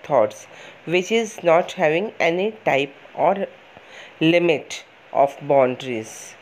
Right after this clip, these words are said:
She wants to capture her thoughts like cocoon until it becomes mature. So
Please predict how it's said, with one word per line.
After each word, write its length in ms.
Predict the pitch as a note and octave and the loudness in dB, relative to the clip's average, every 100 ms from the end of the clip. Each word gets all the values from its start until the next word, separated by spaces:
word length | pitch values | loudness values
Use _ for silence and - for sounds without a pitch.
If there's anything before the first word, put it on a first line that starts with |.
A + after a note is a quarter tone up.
| - - - - - - - | -20 -20 -20 -20 -20 -20 -20
She 320 | - - A#3 | -14 -4 0
wants 500 | G#3+ F#3 E3+ F#3 G3+ | 2 4 2 2 -2
to 120 | - G3+ | -12 -6
capture 600 | - D3 - - F3 F3 | 0 0 -2 -2 0 2
her 180 | F3 E3+ - | -2 -6 -4
thoughts 460 | E3+ D3+ D#3 - - - - | 2 4 2 -6 -20 -20 -8
like 460 | E3+ E3 D3+ D#3 - | -2 2 0 -2 -10
cocoon 560 | F3+ E3+ F3 E3+ F3 E3+ - - | -8 -6 2 2 2 -4 -8 -2
until 440 | E3+ F3+ G#3+ A#3 | -2 0 0 0
it 240 | - D#3+ D#3 | -4 -6 -6
becomes 540 | E3 E3+ D#3+ F3 - | -4 0 0 -2 -6
mature. 640 | D#3 B2+ C3 - C#3+ B2 A#2+ - - - - - - - - - - - | 0 0 -2 -4 -2 -2 -4 -14 -20 -20 -20 -20 -20 -20 -20 -20 -20 -20
So 380 | - G3 G3 | -2 2 4